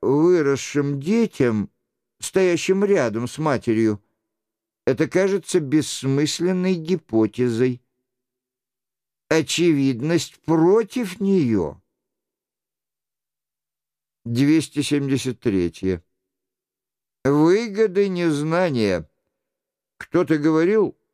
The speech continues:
что в детстве он так презирал кокетливые капризы меланхолического темперамента, что до середины жизни не знал, какой у него темперамент темперамент,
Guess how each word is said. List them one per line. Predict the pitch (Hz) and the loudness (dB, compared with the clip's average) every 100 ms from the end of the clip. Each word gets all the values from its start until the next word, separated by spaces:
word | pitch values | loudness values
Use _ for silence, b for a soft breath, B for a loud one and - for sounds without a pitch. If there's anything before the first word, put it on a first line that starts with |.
| _ _ _ | _ _ _
что | - - 170 | -8 0 0
в | 160 | 2
детстве | 156 202 226 - - 127 120 - | 0 0 0 -2 -2 0 0 -2
он | 156 165 | -4 -2
так | 135 190 - _ | -2 -2 -2 _
презирал | 180 185 165 196 180 160 123 107 | 0 2 2 2 2 0 0 -2
кокетливые | - 151 - 165 - 147 151 151 139 | -2 -4 0 -2 -2 -2 2 2 2
капризы | 160 135 156 170 165 135 135 131 - _ | -2 -2 -4 0 0 2 2 0 -4 _
меланхолического | 131 151 143 143 139 151 151 156 131 147 - - 143 | -4 -2 0 -2 -2 -2 0 -2 -2 -4 -2 -2 -2
темперамента, | 143 151 143 165 156 196 160 127 117 147 131 110 b b _ | 0 -4 -2 0 0 0 -2 -6 -4 0 0 -2 b b _
что | - 170 | -2 0
до | 151 165 | 2 2
середины | 170 175 185 165 226 226 202 | 2 2 0 0 0 2 2
жизни | 165 170 170 135 147 | 2 2 2 2 -2
не | 160 180 220 | -2 0 0
знал, | 202 208 214 190 131 120 | 0 0 0 0 0 -2
какой | - 160 - - 190 151 127 - | -2 -2 -2 -2 2 2 0 -2
у | 139 | -4
него | 135 139 127 127 | -2 0 2 2
темперамент | - 143 | 0 -2
темперамент, | 127 160 135 113 110 110 98 | 0 0 2 0 -2 -4 -8